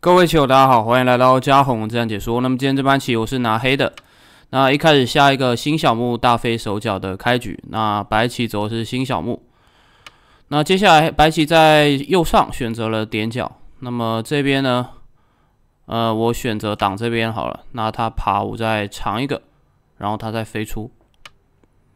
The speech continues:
这个已经是现在非常常见了。那当然他爬也是很，很有可能哦，他实际上还是飞了。那么我再来的话，左下挂一个应该是蛮大的。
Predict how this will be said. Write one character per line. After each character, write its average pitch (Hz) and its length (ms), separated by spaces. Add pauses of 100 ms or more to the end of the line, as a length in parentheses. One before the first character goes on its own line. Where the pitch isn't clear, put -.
(640)
这 131 140
个 117 220
已 110 80
经 127 140
是 139 60
现 139 160
在 135 120
非 131 120
常 131 140
常 110 240
见 123 160
了。 - 180
那 135 140
当 175 160
然 165 100
他 165 80
爬 107 320
也 101 140
是 131 140
很， 101 280
很 107 140
有 110 100
可 107 140
能 64 160
哦， 113 140
他 135 100
实 - 80
际 131 80
上 120 180
还 113 140
是 117 400 (420)
飞 127 300
了。 - 140 (920)
那 143 120
么 139 500
我 120 240
再 180 220
来 139 160
的 120 120
话， 139 140
左 120 220
下 135 160
挂 135 320
一 - 20
个 110 140
应 110 100
该 110 80
是 110 140
蛮 95 200
大 87 260
的。 - 100